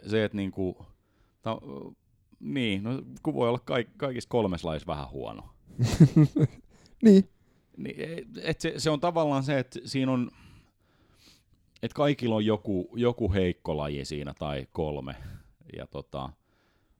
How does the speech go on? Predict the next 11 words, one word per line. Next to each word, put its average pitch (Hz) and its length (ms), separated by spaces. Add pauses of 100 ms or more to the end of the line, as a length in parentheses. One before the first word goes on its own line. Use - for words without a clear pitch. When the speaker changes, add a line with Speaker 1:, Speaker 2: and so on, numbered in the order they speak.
(380)
Speaker 1:
ää, 85 260 (220)
se - 200 (680)
voi, 151 340
voi 156 180
niinku, 147 440
et 147 120
tavallaan 170 380
se, 156 160
semmonen 127 380
niinku 120 220 (380)
jonkinnäköinen 92 1000